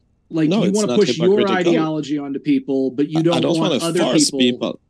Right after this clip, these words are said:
Speaker 2: I don't wanna force people. I want to counsel people that this is the best lifestyle.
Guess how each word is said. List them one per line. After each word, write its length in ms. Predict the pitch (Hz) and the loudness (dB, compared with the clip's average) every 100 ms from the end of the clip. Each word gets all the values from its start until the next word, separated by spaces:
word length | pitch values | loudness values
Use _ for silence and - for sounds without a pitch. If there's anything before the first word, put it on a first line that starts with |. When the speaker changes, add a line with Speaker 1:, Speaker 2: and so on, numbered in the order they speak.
| _ _ _ _ - | _ _ _ _ -6
Speaker 2:
I 80 | |
don't 180 | 135 165 | -4 -2
wanna 200 | 233 139 | -2 -4
force 340 | - 170 151 - | -4 -4 -4 0
people. 420 | 127 110 190 151 | -2 0 -2 -2
I 80 | 123 | 0
want 260 | 139 143 | -2 -4
to 100 | 131 | -6
counsel 560 | - 165 160 151 165 131 | -6 -6 -4 -4 -4 -4
people 520 | - 117 - 143 175 | -2 -2 -2 -4 -4
that 200 | 127 110 | -4 -4
this 240 | 95 143 143 | -2 -4 -4
is 120 | 123 | -6
the 80 | 107 | -6
best 280 | 98 120 - | -6 -8 -6
lifestyle. 500 | 95 139 - 85 65 | -6 -6 -6 -8 -8